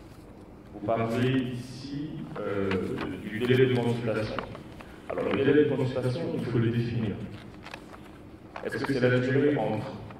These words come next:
le premier symptôme et la consultation proprement dite, ou est-ce que c'est la durée entre le diagnostic complet,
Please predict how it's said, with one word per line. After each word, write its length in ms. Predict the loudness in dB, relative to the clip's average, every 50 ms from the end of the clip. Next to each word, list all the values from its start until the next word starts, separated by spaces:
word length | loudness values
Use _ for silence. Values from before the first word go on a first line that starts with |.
| -12 -6
le 80 | -2
premier 500 | -2 6 10 10 12 12 10 8 6 4 4
symptôme 640 | 2 2 0 0 0 0 2 2 2 2 0 -2 -6 -8 -10 -14 -14 -14 -14 -14 -16 -16 -18 -18 -18 -18 -18 -18 -18 -18 -18 -18 -18 -16 -10 -6
et 440 | -2 2 2 4 4 2 0 -2 -4 -4
la 80 | -4 -2 -2 -2
consultation 600 | -2 -4 -6 -4 -4 -4 -4 -4 -4 -4 -4 -4
proprement 460 | -4 -4 -2 -2 -2 -2 -2 -2 -6 -6
dite, 400 | -6 -6 -6 -8 -8 -10 -12 -14 -16 -18 -18 -18 -18 -18 -18 -18 -18 -18 -18 -18 -16 -16 -16 -16 -16 -12 -8 -2
ou 260 | 0 2 2 2 0 -4 -8 -10 -12 -14 -14 -16 -16 -16 -16 -18 -18 -12 -8
est-ce 280 | -6 -4 -4 -4 -2 0
que 280 | 4 6 8 8 8 6
c'est 200 | 2 -2 0 0
la 120 | 0 0 0
durée 520 | 0 0 2 2 2 2 2 0 0 -2 -6 -8 -10 -6 -4
entre 540 | -4 -2 -2 -4 -4 -6 -8 -10 -10 -12 -14 -14 -12
le 180 | -8 -6 -4 -2
diagnostic 800 | 0 2 2 2 2 4 2 2 2 0 -2 -6 -8 -8 -8 -6
complet, 560 | -4 -2 0 0 0 2 4 4 4 4